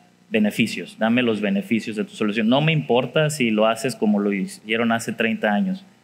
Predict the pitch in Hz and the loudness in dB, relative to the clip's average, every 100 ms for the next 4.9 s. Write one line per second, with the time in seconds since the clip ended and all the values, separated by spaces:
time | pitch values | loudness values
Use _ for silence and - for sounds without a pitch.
0 | _ _ - 110 104 107 113 110 139 156 | _ _ -2 0 2 2 2 2 2 2
1 | 139 120 113 120 113 104 101 104 101 101 | 0 2 2 4 2 2 2 2 0 0
2 | 123 123 120 104 107 104 101 95 104 117 | 0 2 2 2 0 0 0 0 2 2
3 | 113 - 107 104 98 87 - _ _ - | 0 -2 -2 0 -2 -6 -14 _ _ -2
4 | 110 123 117 107 107 135 131 143 | 0 2 2 0 0 -2 -2 -6